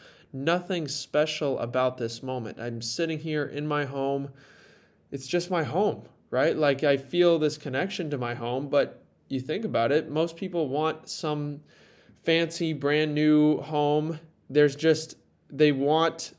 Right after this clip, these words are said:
this perfection. We're constantly, and we seek this through materials. We seek perfection through material things. And it's like we're seeking to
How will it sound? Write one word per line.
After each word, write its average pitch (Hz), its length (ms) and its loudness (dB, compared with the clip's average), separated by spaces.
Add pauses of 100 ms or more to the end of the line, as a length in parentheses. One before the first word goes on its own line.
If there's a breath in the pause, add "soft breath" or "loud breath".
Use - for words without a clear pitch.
(140)
this 143 180 0
perfection. 170 720 -2
We're 92 140 -6
constantly, 175 540 -2
and 156 80 0
we 151 100 4
seek 226 400 -4
this 160 220 0
through 180 320 2
materials. 156 680 0
We 131 100 -2
seek - 440 -6 (300 loud breath)
perfection 165 720 -2
through 160 240 -4
material 143 480 0
things. 131 420 -6
And 123 100 -4
it's 127 200 -8
like 147 320 -2 (500 loud breath)
we're 139 140 2
seeking 165 640 -2
to 139 560 2